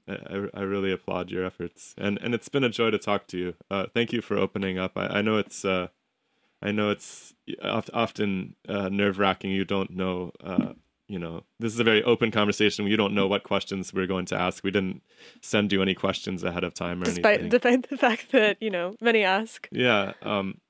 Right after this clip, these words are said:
Speaker 1: but we're genu-, we're motivated by curiosity. We just wanna understand. So,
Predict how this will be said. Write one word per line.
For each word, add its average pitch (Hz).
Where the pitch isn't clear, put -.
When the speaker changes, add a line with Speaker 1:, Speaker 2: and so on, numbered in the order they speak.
Speaker 1:
but 113
we're 135
genu-, 156
we're 151
motivated 160
by 135
curiosity. 135
We 110
just 123
wanna 123
understand. 104
So, 98